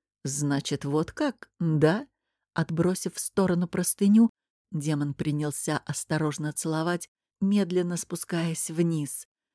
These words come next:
В предвкушении я вцепилась в ткань простыни, но Кайнер не спешил приступать к основному. Он намеренно дразнил,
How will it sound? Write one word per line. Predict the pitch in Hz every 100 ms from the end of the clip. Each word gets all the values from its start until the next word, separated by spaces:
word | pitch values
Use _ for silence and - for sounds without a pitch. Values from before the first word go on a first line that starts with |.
| _ _
В | - -
предвкушении | 208 208 - - 208 - 254 196 180
я | 190
вцепилась | - - 208 214 196 -
в | - -
ткань | - 208
простыни, | 208 262 247 - 214 220 - _ _ _
но | 277 277
Кайнер | - 269 233 240 226
не | 226
спешил | 220 240 220 226 175
приступать | 175 175 - - 170 -
к |
основному. | 165 - 175 175 180 156 156 151 _ _ _ _
Он | 175 156
намеренно | 160 165 170 160 160
дразнил, | 165 165 165 180 185 175